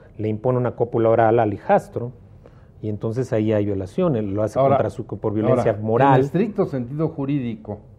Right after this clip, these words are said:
Speaker 2: ahí hay violación, aunque no haya penetración.
Speaker 1: Claro, claro, por el concepto del
Speaker 2: ¿Es la no
Speaker 1: ciento setenta y cuatro.
Speaker 2: idónea?
Speaker 1: El ciento setenta y cuatro en su párrafo segundo dice que para, se entiende por cópula, eh, la introducción del pene,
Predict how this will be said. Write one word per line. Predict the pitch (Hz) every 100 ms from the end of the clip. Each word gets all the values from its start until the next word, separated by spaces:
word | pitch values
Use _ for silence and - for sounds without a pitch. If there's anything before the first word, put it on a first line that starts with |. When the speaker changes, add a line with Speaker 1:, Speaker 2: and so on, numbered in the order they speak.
| - - - - - - - - - - - -
Speaker 2:
ahí | - 131
hay | 160
violación, | 147 127 113 135 147 156
aunque | 120 123
no | 120 139
haya | 131 113 104 - - - - - - - - -
penetración. | - 110 110 123 117 151 208 - - - -
Speaker 1:
Claro, | - 104 151 170 - - - - -
claro, | 151 185
por | 123
el |
concepto | 110 117 - 160
del | 151
Speaker 2:
¿Es |
la | 151 131
no | 143
Speaker 1:
ciento | 156
setenta |
y | 151
cuatro. | 165 185
Speaker 2:
idónea? | 262 - - -
Speaker 1:
El | - 117
ciento | 165 160
setenta | 185 165
y | 160
cuatro | 160 147 156
en |
su | - -
párrafo | 123 135 - 139
segundo | - 151 156 151 151
dice | 113 107 127
que | -
para, | 101 92 98 -
se | - 107
entiende | 104 110 127
por | 127 143
cópula, | - 131 117 110 117 - - - - -
eh, | 110 101 98
la | 98 101
introducción | 101 101 98 - 127 120
del | 123 123
pene, | 117 131 120 123 139